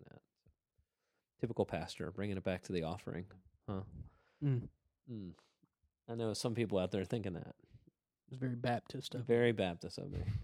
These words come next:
Speaker 1: Make sure our counts are right.
Speaker 2: What was the attendance roll?
Speaker 1: What was the attendance? Yeah. And round up. We usually round up. We get the attendance roll and we round it up by a few. So.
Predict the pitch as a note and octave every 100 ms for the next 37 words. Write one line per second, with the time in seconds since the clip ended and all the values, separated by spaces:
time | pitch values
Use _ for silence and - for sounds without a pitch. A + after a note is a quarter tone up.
0 | - - - - _ _ _ - _ _
1 | _ - _ _ _ _ - A2 - A2
2 | G2 - G2+ G#2 - G#2 G#2 G2+ F#2+ -
3 | - D3 C#3 C#3 A#2+ - C#3+ B2+ - B2
4 | B2 A#2+ B2+ C3 C3+ C#3 B2 B2 A#2+ A#2+
5 | - - A#2 G#2+ G2+ - _ - _ _
6 | _ _ _ _ A2+ G#2+ A2 A#2 A#2 G2
7 | F#2+ - - - A#2 A2+ A2+ G2+ G#2+ G#2+
8 | G#2+ A2+ B2 A#2 A#2 G#2+ A2+ G2+ G2 G2+
9 | G2+ G2 G2 - - - - G#2+ - _
10 | A2 - F#2